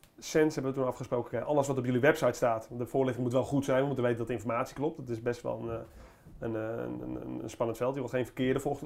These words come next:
voorlichting geven. Dus we hadden één afspraak, ook met de klant. Zolang het op de website staat, mag het naar Snapchat vertaald worden. En alle droge content hebben we toen op alle, alle leuke, hippe, eh, eh, Snapchat-maniertjes. Heeft hij een, eh, ja, eigenlijk een, eh, eh,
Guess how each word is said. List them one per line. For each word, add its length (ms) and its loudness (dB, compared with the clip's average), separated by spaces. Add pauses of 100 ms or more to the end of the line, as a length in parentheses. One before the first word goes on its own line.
voorlichting 440 -2
geven. 420 -2
Dus 100 -6
we 60 0
hadden 140 4
één 160 8
afspraak, 380 6
ook 100 4
met 100 0
de 60 0
klant. 340 8 (840)
Zolang 260 8
het 100 8
op 60 2
de 80 6
website 400 10
staat, 400 6 (240)
mag 320 4
het 120 -2
naar 140 0
Snapchat 440 -2
vertaald 460 -2
worden. 280 -10 (240)
En 180 -4
alle 280 2
droge 400 4
content 400 2
hebben 200 0
we 60 -2
toen 260 -2
op 200 -4 (480)
alle, 420 -4
alle 200 -2
leuke, 400 2
hippe, 400 2
eh, 580 -4
eh, 60 -8 (340)
Snapchat-maniertjes. 1200 4
Heeft 160 -6
hij 260 0
een, 140 -6
eh, 260 -8
ja, 160 -4
eigenlijk 340 -4
een, 140 -4
eh, 100 -2
eh, 720 -12